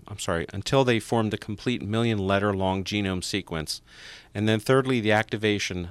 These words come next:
Uh, synthetic D N A was inserted into the nucleus of different bacterial species with the original D N A extracted. And then the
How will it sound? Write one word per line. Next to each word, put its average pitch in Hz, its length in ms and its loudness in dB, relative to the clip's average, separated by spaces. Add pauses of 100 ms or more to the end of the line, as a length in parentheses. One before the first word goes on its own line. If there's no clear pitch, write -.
Uh, 95 180 -6
synthetic 123 500 0
D 120 140 -2
N 110 100 0
A 107 120 2
was 98 220 -2
inserted 101 640 -2
into 127 500 -2
the 92 80 -6
nucleus 98 640 -4
of 95 260 -12
different 113 440 -4
bacterial 110 460 -2
species 90 640 -6 (480)
with 98 120 -4
the 98 100 -4
original 107 400 0
D 104 160 -4
N 101 100 -2
A 98 140 0
extracted. 101 640 -6 (580)
And 107 140 0
then 113 140 4
the 110 60 2